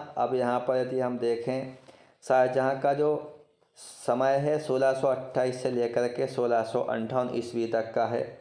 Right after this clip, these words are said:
शाहजहाँ सोलह सौ अट्ठाईस ईस्वी में गद्दी पर बैठा। इसका वास्तविक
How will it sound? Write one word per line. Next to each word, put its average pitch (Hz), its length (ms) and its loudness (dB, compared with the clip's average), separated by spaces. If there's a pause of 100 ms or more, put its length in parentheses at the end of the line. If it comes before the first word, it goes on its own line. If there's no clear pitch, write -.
(380)
शाहजहाँ 135 440 4
सोलह 139 320 2
सौ 143 140 -2
अट्ठाईस 135 520 -2
ईस्वी 127 420 -2
में 131 320 -2 (240)
गद्दी 117 360 0
पर 131 200 4
बैठा। 123 640 0 (340)
इसका 156 640 0 (480)
वास्तविक 156 1120 0